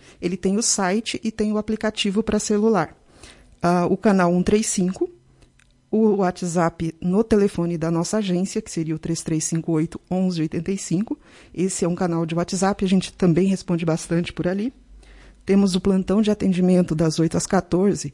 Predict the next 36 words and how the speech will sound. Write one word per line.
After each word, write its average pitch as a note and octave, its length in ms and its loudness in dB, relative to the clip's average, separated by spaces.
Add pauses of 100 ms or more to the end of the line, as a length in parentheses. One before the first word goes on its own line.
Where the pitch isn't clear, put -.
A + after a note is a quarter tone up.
(280)
de D#3 100 -8
segunda F3 520 -2
a D3+ 40 -6
sexta-feira, G3 680 -4 (300)
que - 40 -20
seria E3+ 300 -4
no F3 260 -2
três G3+ 360 -2
meia F3 260 2
zero F3 320 0
um, B3 180 2 (300)
meia F3 300 2
quatro E3 340 -2
vinte F#3+ 200 -2
e - 20 -14
sete. G#3 420 -6 (720)
E A#3+ 80 2
também B3+ 320 4
temos C4 540 4
o B3+ 160 4
e-mail B3 480 8
da D#3 100 0
A E3+ 60 -2
P D#3+ 140 0
S, - 320 -6 (460)
seria D3+ 520 -4 (200)
a G#3+ 240 -6 (240)
P F#3 220 2 (160)
S - 420 -2 (420)
dezenove E3 640 -2
zero D#3+ 260 -2
vinte D#3 200 -4
e - 60 -8
cinco A#3 360 0
zero E3 260 0
quarenta G#3 520 -4